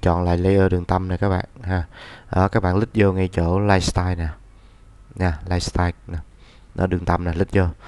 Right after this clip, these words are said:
Ở đây hiện giờ mình đang chọn center đúng không? Các bạn load cho tôi một cái loại đường ha. Trong đây á, ờ, đối với đường center nó có rất, nó có ba loại nha, đường center nè, center hai và center X hai.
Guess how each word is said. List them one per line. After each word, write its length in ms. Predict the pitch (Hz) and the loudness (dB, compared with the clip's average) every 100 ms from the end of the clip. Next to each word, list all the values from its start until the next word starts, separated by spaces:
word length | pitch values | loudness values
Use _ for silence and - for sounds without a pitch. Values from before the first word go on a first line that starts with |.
| - - - | -18 -10 0
Ở 120 | 101 | 4
đây 100 | 98 | 4
hiện 220 | 87 90 | 4 4
giờ 120 | 92 | 4
mình 140 | 85 90 | 4 2
đang 160 | 95 | 2
chọn 560 | 90 87 92 95 95 92 | 2 0 0 0 0 0
center 400 | 104 101 104 98 | 0 2 4 4
đúng 100 | 107 | 4
không? 140 | 104 - - - - - - - - | 2 0 -10 -20 -20 -20 -20 -12 -4
Các 120 | 107 | -2
bạn 180 | 92 90 | 0 2
load 160 | 110 - | 2 2
cho 100 | 107 | -2
tôi 180 | 95 92 | 0 -2
một 200 | 90 - | -4 -2
cái 120 | 104 98 - | -4 -4 -8
loại 260 | - 82 87 | -2 0 2
đường 220 | 90 85 | 2 2
ha. 120 | 98 - - - - | -2 -6 -14 -18 -4
Trong 200 | 101 101 | -2 2
đây 180 | 101 101 | 4 4
á, 100 | 110 - - | 2 -2 -10
ờ, 320 | - 95 95 92 | -2 2 2 2
đối 200 | 101 113 | 2 4
với 100 | 107 | 2
đường 140 | 90 | 2
center 400 | 98 98 98 98 | 2 4 4 4
nó 60 | 104 | 2
có 140 | 113 | 0
rất, 160 | 120 - - | 0 -2 -4
nó 220 | 104 101 | -2 0
có 180 | 107 110 | 2 2
ba 200 | 107 95 | 4 4
loại 240 | 85 82 - - - - - - | 2 0 -4 -12 -20 -20 -14 -2
nha, 200 | 98 98 98 | 0 0 0
đường 180 | 92 | 0
center 460 | 90 101 92 95 92 | 2 2 4 4 4
nè, 80 | 87 - | 2 0
center 300 | 92 95 95 | 2 2 2
hai 180 | 92 | 2
và 80 | 90 | 0
center 340 | 87 92 90 95 - | 0 -2 2 2 2
X 40 | |
hai. 260 | 98 90 | 2 0